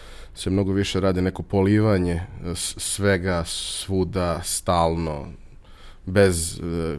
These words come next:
bilo kakve jasne diferencijacije i diversifikacije, ovaj, a to je saradnja sa influencerima. A, ti si pisao o tome, imao si, e,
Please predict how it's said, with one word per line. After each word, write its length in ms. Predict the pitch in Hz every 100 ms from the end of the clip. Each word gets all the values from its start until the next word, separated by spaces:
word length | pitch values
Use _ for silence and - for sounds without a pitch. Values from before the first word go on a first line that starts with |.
| 78
bilo 260 | 92 104 98
kakve 360 | 95 90 92
jasne 580 | 90 90 - 82 73 67 64 80
diferencijacije 840 | 87 85 87 85 87 85 - 87
i 40 | 76
diversifikacije, 880 | 78 85 - - - 85 - 87 - - - - - -
ovaj, 880 | 90 85 - 82 85 80 80 80 76 - - - -
a 80 |
to 200 | 98 151
je 140 | 165 147
saradnja 440 | - 147 139 135
sa 140 | - 117
influencerima. 540 | - 80 - - - - - -
A, 440 | 82 87 87 87 85
ti 100 | 139
si 120 | 131
pisao 480 | 104 120 - 170 151
o 40 |
tome, 380 | - 127 131 110
imao 300 | 117 127 107
si, 320 | - 101
e, 60 | 92